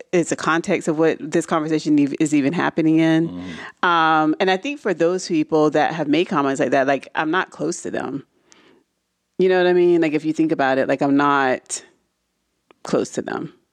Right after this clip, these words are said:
Speaker 2: I'm not saying it's bad. I'm just saying different
Speaker 1: Yeah, I
Speaker 2: approaches
Speaker 1: just,
Speaker 2: to this.
Speaker 1: so, yeah, just, and I think there have been times where there have been challenges. I don't think they're challenges in the way that you would want them done.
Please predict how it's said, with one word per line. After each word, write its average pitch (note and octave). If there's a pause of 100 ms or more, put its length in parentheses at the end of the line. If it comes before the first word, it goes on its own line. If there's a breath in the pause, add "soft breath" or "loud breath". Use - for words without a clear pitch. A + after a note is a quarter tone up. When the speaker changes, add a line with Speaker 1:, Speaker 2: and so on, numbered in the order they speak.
(440)
Speaker 2:
I'm D#3+
not G3
saying -
it's G#2+
bad. A#2+
I'm G2+
just F#2+
saying G2
different G3+
Speaker 1:
Yeah, D3
I -
Speaker 2:
approaches F3
Speaker 1:
just, -
Speaker 2:
to F#3+
this. F3+
Speaker 1:
so, F3 (380)
yeah, G3+
just, D#3 (380 loud breath)
and B3
I C#4
think C#4+
there G3+
have G#3
been F#3
times F3
where E3+
there E3+
have E3
been D3
challenges. C3
I D#3+
don't E3+
think F3
they're D#3
challenges D#3
in D3
the D3
way C#3+
that C3
you C#3+ (160)
would D3+
want C#3
them B2
done. F2